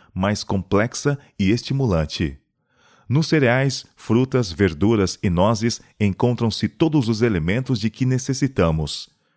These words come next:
Se formos ao Senhor em simplicidade de espírito, Ele nos ensinará a preparar alimento saudável sem a mancha da carne. Provisório regime frugívoro.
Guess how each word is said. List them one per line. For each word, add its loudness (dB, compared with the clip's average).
Se -4
formos 0
ao 2
Senhor 0
em 0
simplicidade -4
de -2
espírito, -2
Ele 2
nos -2
ensinará -2
a 0
preparar 0
alimento -2
saudável 0
sem -6
a -2
mancha -2
da -4
carne. -4
Provisório 2
regime -2
frugívoro. -4